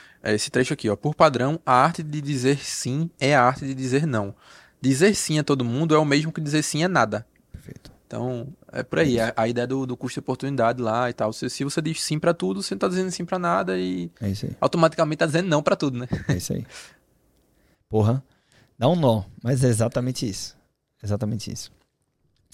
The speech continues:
Speaker 2: Segundo, segundo ladrão da produtividade é o medo do caos. Isso é muito bom, isso aqui, porque esse é bem menos óbvio do que, o, por exemplo, é, é, a capacidade de dizer não.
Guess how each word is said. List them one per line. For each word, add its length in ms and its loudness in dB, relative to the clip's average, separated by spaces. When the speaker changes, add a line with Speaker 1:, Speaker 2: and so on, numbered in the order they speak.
Speaker 2:
Segundo, 420 4
segundo 340 4
ladrão 540 4
da 100 -4
produtividade 720 0
é 80 4
o 60 8
medo 240 6
do 100 6
caos. 460 -4
Isso 180 0
é 40 4
muito 360 0
bom, 340 -2
isso 180 0
aqui, 320 -2
porque 220 2
esse 140 4
é 20 6
bem 160 2
menos 240 2
óbvio 300 4
do 120 0
que, 140 2
o, 80 2
por 180 6
exemplo, 460 2
é, 580 2
é, 160 -14
a 40 -20
capacidade 420 4
de 60 0
dizer 120 4
não. 180 0